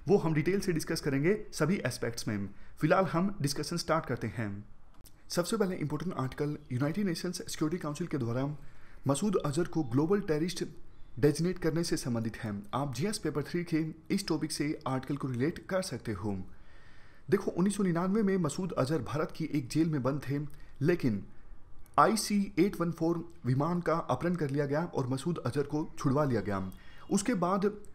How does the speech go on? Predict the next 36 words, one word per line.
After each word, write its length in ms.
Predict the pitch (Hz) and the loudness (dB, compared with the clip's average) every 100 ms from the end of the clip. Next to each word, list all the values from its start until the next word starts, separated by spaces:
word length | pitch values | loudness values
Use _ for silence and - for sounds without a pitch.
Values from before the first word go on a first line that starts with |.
| - - 131 | -12 -2 2
मसूद 460 | 143 202 208 175 143 | 2 2 2 2 2
अजहर 200 | 151 196 | 2 2
और 200 | 156 160 | 2 2
उनकी 300 | 156 160 196 | 0 0 0
ऑर्गेनाइजेशन 600 | 147 127 143 147 196 165 | -2 0 0 0 0 0
जैश 280 | 139 139 180 | 2 0 0
ए 20 | |
मोहम्मद 440 | 143 117 143 160 135 | 0 0 0 2 2
ने 140 | 156 | 0
इंडिया 360 | - 151 160 190 | 2 2 4 2
में 120 | 160 | 0
बहुत 380 | - - 220 214 | -2 4 4 4
सारे 180 | 160 151 | 0 0
टेररिस्ट 320 | 143 143 - | 0 0 -2
अटैक्स 360 | - 123 131 - | -4 -2 -2 -2
को 140 | 139 147 | -2 0
अंजाम 400 | 123 117 127 107 | 0 0 0 0
दिया, 280 | 101 95 92 - - - - | -2 -2 -6 -10 -10 -14 0
जैसे 240 | 135 131 147 | 2 2 2
दो 120 | 139 | 2
हज़ार 260 | 143 120 147 - | 2 2 2 4
एक 220 | 156 156 | 2 2
में 180 | 151 151 - - | 0 0 0 4
पार्लियामेंट 380 | 120 143 156 - | 4 4 0 0
अटैक 280 | 135 139 | 0 0
हुआ, 300 | - 139 143 - - - - | 4 4 4 0 -10 -12 4
दो 100 | 156 | 4
हज़ार 240 | 180 156 180 | 6 4 4
सोलह 300 | 175 185 214 | 4 4 4
में 160 | 190 | 2
पठानकोट 580 | 190 - 156 175 175 170 | 0 -2 -2 0 0 2
में 80 | 165 | 0
एयरबेस 440 | 160 139 147 165 - | 2 2 4 2 2
पे 100 | 165 | -2
अटैक 280 | 131 147 - | -2 -4 0
हुआ 260 | 143 151 | 0 0